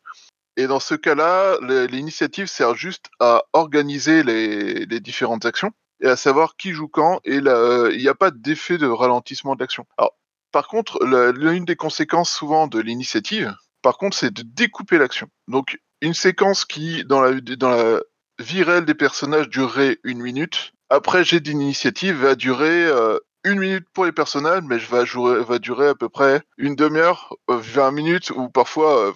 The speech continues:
presque jusqu'à trois heures pour, euh, pour les joueurs, parce que ça va être découpé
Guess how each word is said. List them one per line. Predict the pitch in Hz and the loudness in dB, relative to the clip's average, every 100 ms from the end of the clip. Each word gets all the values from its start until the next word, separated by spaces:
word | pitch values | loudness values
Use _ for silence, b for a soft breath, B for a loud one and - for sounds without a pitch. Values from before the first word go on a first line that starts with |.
| - | -2
presque | 135 123 | -2 -2
jusqu'à | 120 139 127 | -6 -2 -2
trois | - 156 139 | 0 -2 0
heures | 165 170 | -2 -4
pour, | - 113 120 | -6 -2 0
euh, | 113 113 113 110 90 - | 2 2 2 2 -2 -6
pour | - 113 | -8 -4
les | 110 | -4
joueurs, | 117 139 180 - | 0 0 0 -2
parce | 120 - | -6 -4
que | 139 110 | -4 -4
ça | - 147 | 0 2
va | 131 | 2
être | 135 - - | 2 -2 -12
découpé | 127 135 139 175 | -8 -8 -2 -2